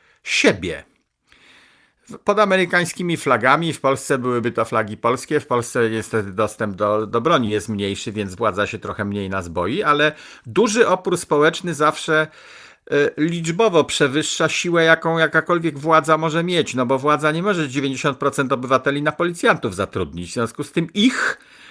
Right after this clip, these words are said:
władzy, e, jest zawsze mniej niż nas. No i te zdjęcia z, z Michigan były budujące, kiedy w oblężonej twierdzy pani gubernator tam wydawała kolejne rozkazy, czego nie robić wolno,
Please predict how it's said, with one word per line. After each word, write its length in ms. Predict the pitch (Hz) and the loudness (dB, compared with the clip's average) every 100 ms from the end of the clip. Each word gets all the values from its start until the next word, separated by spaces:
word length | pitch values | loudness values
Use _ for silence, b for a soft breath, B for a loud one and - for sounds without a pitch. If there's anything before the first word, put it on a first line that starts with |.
| B B B B | B B B B
władzy, 640 | - 98 101 98 80 127 139 - _ b b b b b - | -12 0 4 4 2 0 -2 -8 _ b b b b b 0
e, 160 | 117 | 2
jest 240 | 131 175 175 | 4 2 4
zawsze 320 | 180 175 202 | 0 2 0
mniej 360 | 180 160 160 185 | 2 2 2 0
niż 240 | 202 - | -4 0
nas. 580 | 190 95 - - - b b b b b | 2 2 0 -8 -10 b b b b b
No 220 | - 151 180 | -4 0 0
i 100 | 190 | 2
te 280 | 196 185 | 4 4
zdjęcia 1040 | 170 - - 139 139 180 170 175 156 147 139 | 2 -6 -14 -10 0 0 2 2 4 4 0
z, 280 | - - - 135 123 | -4 -12 -10 -8 -8
z 120 | 120 | -6
Michigan 520 | 139 143 143 131 135 | -4 -2 -2 0 2
były 200 | 123 127 | 4 2
budujące, 840 | 120 143 131 123 120 117 151 143 139 | 2 0 2 2 2 0 0 2 0
kiedy 480 | 139 120 110 117 117 | -2 -4 0 0 0
w 240 | 117 110 131 | -4 -2 0
oblężonej 640 | 120 139 135 151 131 120 | 6 6 8 6 6 2
twierdzy 560 | - 139 127 131 113 131 | 0 4 4 4 0 0
pani 300 | 117 120 117 | 0 0 -2
gubernator 680 | 120 120 120 123 120 117 110 | 0 0 2 2 2 0 0
tam 200 | 117 107 | -2 -2
wydawała 460 | 110 123 131 123 | 0 2 6 6
kolejne 440 | 120 127 139 131 120 | 6 6 6 4 2
rozkazy, 480 | 113 - 139 131 | 2 2 2 2
czego 240 | - 117 127 | -2 0 2
nie 140 | 127 | 4
robić 320 | 127 107 101 | 2 2 -4
wolno, 480 | 95 127 147 175 202 | 0 2 2 0 -2